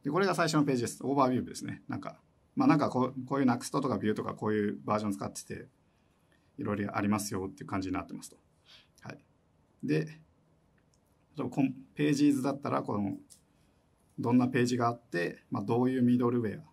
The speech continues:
この右の方ですね。どういうミドルウェアがそのページに適用されてるか。かを見ることができるし、コンポーネンツのページに行くと、まあ、どの、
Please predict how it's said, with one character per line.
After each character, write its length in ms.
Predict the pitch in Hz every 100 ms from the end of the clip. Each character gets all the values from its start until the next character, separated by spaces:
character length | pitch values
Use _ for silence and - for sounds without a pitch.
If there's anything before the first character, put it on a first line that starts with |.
| _
こ 80 | 101
の 60 |
右 180 | 107 120
の 120 | 120
方 100 | 104
で 60 | -
す 80 | -
ね。 80 | 110
ど 180 | 107
う 80 | 110
い 60 | 113
う 40 |
ミ 120 | 117
ド 100 | 113
ル 140 | 120 127
ウ 20 |
ェ 160 | 127 110
ア 80 |
が 240 | 110 131 -
そ 160 | -
の 100 | 104
ペ 140 | 101 113
ー 40 |
ジ 80 | 104
に 60 | 101
適 200 | 92 131
用 80 | 98
さ 160 | 101
れ 60 | 90
て 100 | -
る 80 | -
か。 140 | - _ _ _ _ 151
か 60 |
を 40 | 110
見 100 | 107
る 100 | 101
こ 80 | -
と 100 | 101
が 60 |
で 80 | 92
き 60 | 95
る 120 | 98
し、 360 | - 165 - - _ - _ _ _ _ _ _
コ 100 | -
ン 120 | 147 143
ポ 160 | 160
ー 80 | 147
ネ 100 | 143
ン 20 |
ツ 120 | 143
の 120 | 135 123
ペ 140 | 135
ー 60 | 123
ジ 120 | 123
に 80 | 120
行 100 | -
く 60 |
と、 320 | - 170 - - _ _ _ _ _ -
ま 80 | 117
あ、 40 | -
ど 140 | - 170
の、 240 | 180 -